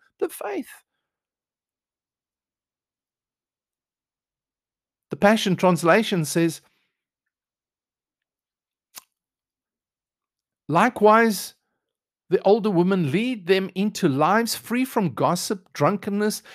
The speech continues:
and to be teachers of beautiful things." And again, the word there is not preacher, prophetess. It's about somebody that imparts. This will enable them to teach the younger women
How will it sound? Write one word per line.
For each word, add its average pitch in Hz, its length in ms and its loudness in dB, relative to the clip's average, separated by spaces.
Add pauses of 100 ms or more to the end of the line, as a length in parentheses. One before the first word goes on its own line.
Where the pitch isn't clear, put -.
and 170 120 -2
to 196 80 -4
be 175 120 -4
teachers 185 640 -2
of 139 200 -4
beautiful 226 540 -4
things." 147 640 -8 (1700)
And 185 100 4
again, 233 400 2
the 208 80 6
word 185 400 4
there 208 220 6
is 170 320 -2
not 185 420 0 (500)
preacher, 180 640 -2 (380)
prophetess. 180 800 -2 (260)
It's - 220 -2
about 165 280 0
somebody 220 380 -2
that 175 220 0
imparts. 160 800 -4 (1700)
This 254 200 0
will 254 140 2
enable 214 580 0
them 190 240 0
to 180 160 -6
teach - 480 -8
the 185 100 -6
younger 175 300 -2
women 185 400 0